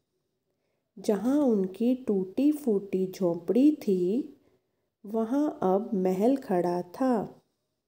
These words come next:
मन ही मन बोले, "यह चमत्कार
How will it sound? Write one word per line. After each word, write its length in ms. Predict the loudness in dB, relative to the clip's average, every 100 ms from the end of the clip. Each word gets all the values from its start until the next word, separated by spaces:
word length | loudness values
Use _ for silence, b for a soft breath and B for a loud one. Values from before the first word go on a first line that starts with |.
| _ _ _ _ _ _ _ _ _ _ -4
मन 240 | -2 0
ही 220 | 2 4
मन 360 | 4 4 2 0
बोले, 720 | 0 2 2 2 2 2 -2 -8 _ _ _ _ -8
"यह 420 | 4 4 6 -2
चमत्कार 1200 | 0 0 0 0 -4 -10 -8 -6 -4 -4 -4 -8